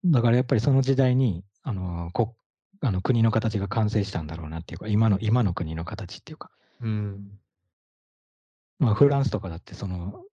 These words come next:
Speaker 1: あん、フランスっていうかパリとか、
Speaker 2: うん。
Speaker 1: で、分かりやすくなんか一番良かった時代の建物が絶対一番、一番よ、い、たくさん残ってる気がするし。
Speaker 2: うーん、なるほどね。
Speaker 1: うん。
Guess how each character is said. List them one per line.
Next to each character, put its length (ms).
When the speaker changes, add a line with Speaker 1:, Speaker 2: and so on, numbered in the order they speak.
Speaker 1:
あ 100
ん、 60
フ 120
ラ 100
ン 40
ス 40
っ 20
て 80
い 0
う 20
か 80
パ 140
リ 100
と 100
か、 200
Speaker 2:
う 60
ん。 20
Speaker 1:
で、 60
分 140
か 140
り 80
や 60
す 80
く 100
な 80
ん 40
か 60
一 160
番 140
良 100
か 100
っ 40
た 100
時 140
代 120
の 80
建 220
物 160
が 80
絶 140
対 120
一 120
番、 120
一 220
番 180
よ、 240
い、 140
た 160
く 80
さ 100
ん 40
残 180
っ 40
て 100
る 60
気 120
が 100
す 100
る 80
し。 180
Speaker 2:
う 40
ー 40
ん、 720
な 160
る 60
ほ 120
ど 120
ね。 340
Speaker 1:
う 60
ん。 320